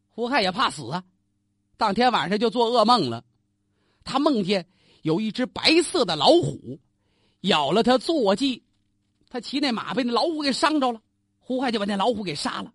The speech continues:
醒来之后才知是做梦，哎呀，觉得这别扭，这是好兆头吗？请那算卦的大臣给自个儿算一卦，专门有大臣给算卦，还观天象呢，有这么一个职务。这大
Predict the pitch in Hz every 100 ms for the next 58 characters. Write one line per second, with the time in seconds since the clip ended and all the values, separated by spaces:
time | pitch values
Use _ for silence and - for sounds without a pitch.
0 | _ _ _ _ _ _ _ _ _ -
1 | - 104 196 262 269 190 208 226 233 208
2 | 226 185 285 151 _ _ _ _ 104 87
3 | 85 85 - 165 202 - 466 - 208 104
4 | 90 - _ _ _ _ 277 - 494 -
5 | - - 120 226 180 - 98 92 - _
6 | _ _ _ _ _ _ _ _ _ -
7 | 151 190 185 226 190 240 185 175 170 120
8 | 110 123 139 143 135 135 127 170 202 98
9 | 135 123 - _ _ _ _ _ _ 269
10 | 269 254 202 190 226 180 202 151 190 165
11 | 214 147 - _ 240 247 294 - 330 302
12 | 359 339 208 165 156 - _ _ - 160
13 | 269 285 311 220 175 277 349 - _ _
14 | _ _ _ - 226 -